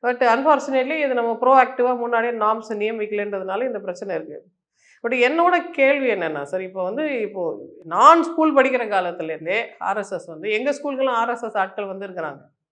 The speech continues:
ஆர் எஸ் எஸ் பெண்கள் வந்து, "நீங்க வந்து யோகா கத்து தரோம், சனிக்கிழமை தோறும் எங்களுக்கு எல்லா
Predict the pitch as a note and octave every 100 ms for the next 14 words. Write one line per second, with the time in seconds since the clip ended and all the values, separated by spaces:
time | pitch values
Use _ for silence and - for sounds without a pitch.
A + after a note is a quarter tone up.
0 | _ _ A#2 _ _ - G3+ B3 B3 A#3+
1 | - A3+ C4 B3+ A#3 G#3+ F#3+ A3 D#4 C4+
2 | A3+ A3 A3+ B3 A#3+ G#3+ G3 F3+ E3+ E3+
3 | D3 C3+ G#3 A#3+ B3+ A#3 G#3+ G3+ G#3 A3+
4 | G#3+ G3 G3 F#3+ F#3+